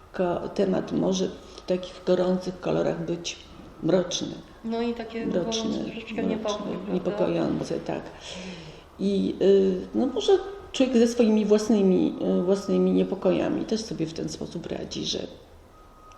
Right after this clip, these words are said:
Speaker 1: to robi.
Speaker 2: Wspominałaś, e, o takiej, e, ważnej roli katarzis, takiego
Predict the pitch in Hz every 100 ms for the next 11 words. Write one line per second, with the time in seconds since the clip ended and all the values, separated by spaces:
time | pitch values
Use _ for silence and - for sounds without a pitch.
0 | - - - - - - - 180 180 -
1 | - 226 - - 233 240 233 226 226 226
2 | 226 - - 220 185 - 220 220 220 214
3 | - 214 208 190 - - 190 190 214 214
4 | 208 202 214 208 202 - 190 208 208 208
5 | 185 185 - - -